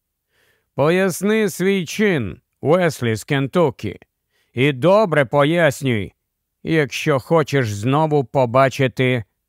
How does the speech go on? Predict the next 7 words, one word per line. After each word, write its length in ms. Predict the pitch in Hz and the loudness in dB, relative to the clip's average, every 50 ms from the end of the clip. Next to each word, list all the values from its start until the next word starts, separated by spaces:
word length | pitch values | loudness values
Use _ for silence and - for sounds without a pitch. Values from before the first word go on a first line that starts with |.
| _ _ | _ _
світанок». 1000 | - - - - 123 127 131 - - - 151 135 113 101 87 64 - _ _ _ _ _ _ _ _ _ _ _ _ _ _ _ _ _ _ _ _ _ _ _ _ _ _ _ _ _ _ _ _ _ _ _ _ _ _ _ | -18 -14 -8 -4 0 0 0 0 0 0 0 2 0 -2 -4 -8 -10 _ _ _ _ _ _ _ _ _ _ _ _ _ _ _ _ _ _ _ _ _ _ _ _ _ _ _ _ _ _ _ _ _ _ _ _ _ _ _
Спромігся 840 | - - - - - 110 107 104 107 127 170 208 185 - - - 185 | -20 -18 -14 -8 -4 -4 -2 -2 -2 -2 -2 -2 -2 -4 -2 0 0
Уеслі 540 | 175 156 143 151 185 170 - - 170 175 170 | 2 2 2 2 0 0 -2 -2 -2 0 0
не 120 | 160 156 | 0 0
відразу. 600 | 156 165 160 147 170 185 170 135 107 92 104 - - _ _ _ _ _ _ _ _ _ _ _ - | 0 0 0 2 2 2 2 2 0 -2 -8 -10 -12 _ _ _ _ _ _ _ _ _ _ _ -8
Весь 480 | 107 101 110 135 160 156 139 - - | -6 -2 0 0 2 0 -2 -2 -4
розум 640 | 143 113 117 139 180 190 185 131 156 143 117 98 - | -4 0 2 2 2 2 2 0 0 -2 -2 -4 -6